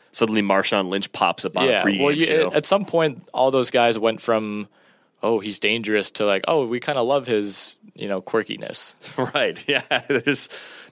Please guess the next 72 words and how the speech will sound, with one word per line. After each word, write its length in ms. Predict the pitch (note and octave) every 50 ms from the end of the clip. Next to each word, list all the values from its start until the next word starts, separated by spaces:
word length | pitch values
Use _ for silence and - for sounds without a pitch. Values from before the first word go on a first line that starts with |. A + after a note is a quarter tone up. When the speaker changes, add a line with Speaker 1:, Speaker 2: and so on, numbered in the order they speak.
| - -
Speaker 1:
after 480 | B2 - - - D3+ B2+ - - C4
a 60 | - -
certain 340 | - - D3 D#3 D3+ C#3+
point, 320 | C3 - B2 C3 C3 A2+ -
it's 180 | - - - -
like, 120 | F#2 -
"Oh, 240 | - - D3 B2+ B2
you 80 | D3 E3+
know, 280 | E3+ D3+ D#3 E2 E2+ F2
this 100 | G#2+ G2+
Speaker 2:
Yeah. 60 | F#2
Speaker 1:
guy's, 340 | C3 B2 A2+ G2+ F#2+ F2+ -
Speaker 2:
It's 80 | -
like, 80 | B2+ A#2+
Speaker 1:
this 40 | C#3+
Speaker 2:
maybe 120 | E3+ F#3
Speaker 1:
guy's 60 | F#3+ F#3
Speaker 2:
they 120 | F#3 F3
Speaker 1:
all 80 | E3 D#3+
Speaker 2:
were 40 |
just 160 | D3 D3+ C#3 -
Speaker 1:
right." 60 | C#3+
Speaker 2:
not 100 | C3 -
so 80 | C#3
bad 260 | B2 A#2+ B2 B2+ B2 A#2+
all 180 | A#2 A2+ A2+ A2
along, 260 | A2+ A#2 A2+ A2 G#2+
and 100 | G#2 G2+
we 120 | G#2 G#2
made 180 | G#2 G#2+ G#2+ G#2
him 100 | G#2 G#2
out 140 | G#2 G2+ -
to 80 | -
be 80 | - -
worse. 300 | - - - - - - _ _ _ _ _ - -
Speaker 1:
That, 260 | - F#2+ G2 G2 - - _ _ _ - _ _ - - -
in 200 | A2+ A2 G#2 F#2+ G2
many 240 | F#2+ G2 G#2 A2 G#2+
cases, 400 | F#2+ - G2 G2 F#2 - - F#2 E2+
does 260 | E2 F#2+ F#2 F2+ -
seem 220 | - F#2 F2+ F2
to 60 | E2
be 240 | D#2+ E2 E2 E2 D#2+
true. 480 | - - - - A2+ F#2+ D#2+ D2+ - - -
Now, 120 | - E2+ E2+
in 60 | -
other 120 | F2+ F2+
cases, 480 | E2 - F#2+ F2+ F2 - F2 E2 D#2+ -
kinda 220 | - - E2 D#2
go 160 | D2+ D2+ D#2+ D2
the 120 | D2 D#2
opposite 340 | A2 B2 A#2+ A2 G#2 G2+ F2
direction. 400 | F2+ F2+ F#2 F#2 F#2 - - F#2
Speaker 2:
Yes. 80 | F2 -
Speaker 1:
Someone's 260 | F#2 F2 E2 D#2+ D#2
really 160 | F2 E2+ D#2
bad, 580 | - - B2 A#2+ A#2 A2 G#2+ G2+ F#2+ F2 F2+ F2
then 120 | F2+ F2+
we 80 | F2+ E2
do 120 | D#2+ G#2+
make 200 | G#2 F#2 F2 E2 -
Speaker 2:
I 80 | - C#3+
don't 140 | G3+ A#3+
Speaker 1:
see 180 | - - A#3 G3
Speaker 2:
see 20 | D3+ D3+
Vontaze 340 | D3+ D3+ D3+ - C#3+ A#2+
Burfict 440 | - - B2+ B2 A#2+ - A2 G2 -
ever 220 | A#2 G#2+ G#2 G#2+ G#2
getting 260 | G2 G#2+ - - G#2+
on 140 | G#2+ G2+ G2+
T 160 | - A2 G#2
V 300 | F#2+ G2+ G2 F2+ G2